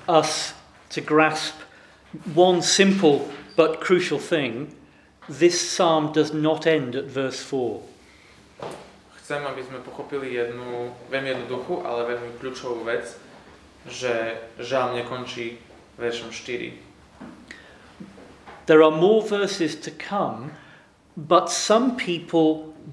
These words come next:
Speaker 1: do get stuck here. God wants us to stay at the, God wants us to move us on, but some people get stuck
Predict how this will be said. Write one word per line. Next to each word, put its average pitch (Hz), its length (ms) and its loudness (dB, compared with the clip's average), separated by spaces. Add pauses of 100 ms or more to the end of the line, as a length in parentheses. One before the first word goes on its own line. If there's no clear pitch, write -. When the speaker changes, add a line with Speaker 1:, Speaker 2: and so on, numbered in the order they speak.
(140)
Speaker 1:
do 196 320 4
get 185 320 2
stuck - 480 0
here. 131 720 -4 (560)
God 196 320 8
wants 190 240 0
us 170 240 0
to 147 80 -8
stay 208 560 0
at 147 320 -4
the, 135 240 -10 (320)
God 190 240 6
wants 175 240 4
us 160 160 0
to 165 80 4
move 156 240 4
us 135 80 0
on, 165 560 0 (720)
but 151 160 0
some 202 240 2
people 190 320 0
get 170 240 0
stuck - 800 -4